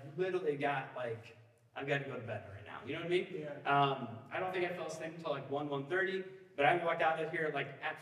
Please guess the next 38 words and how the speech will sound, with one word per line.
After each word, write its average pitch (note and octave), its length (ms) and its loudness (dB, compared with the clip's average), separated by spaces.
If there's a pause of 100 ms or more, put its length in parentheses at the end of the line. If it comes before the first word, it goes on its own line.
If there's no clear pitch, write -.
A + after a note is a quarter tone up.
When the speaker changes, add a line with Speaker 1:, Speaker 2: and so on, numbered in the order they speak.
Speaker 1:
fifty G#3+ 280 6
percent - 580 -4 (340)
Speaker 2:
Mm. C3+ 240 -16
Speaker 1:
of C3 220 -8
my C#3 60 -10
sermon. C3+ 240 -10 (580)
All - 80 -12
right? - 160 -4 (440)
So D#3+ 200 2
with C#3 100 0
that F3+ 140 8
in F#3 80 -2
mind, F3 320 4
let's D3 140 0
jump - 240 0
into D#3 240 0
it. D#3 60 0
We're E3+ 80 -2
gonna A3 160 8
be G3+ 100 6
in F3+ 60 4
Matthew F3 360 4
chapter F3 300 4
eleven, E3 300 4 (440)
um, D#3 560 2 (100)
and F3+ 80 4
we're G#3 120 12
gonna A#3+ 120 8
get A#3 180 2
to A3+ 60 0
Matthew G#3+ 320 2
chapter G3+ 320 4
eleven F#3+ 460 4
here G#3 140 10
in F3+ 120 6
a E3+ 40 -2
minute, E3+ 340 -2
okay? G3+ 380 2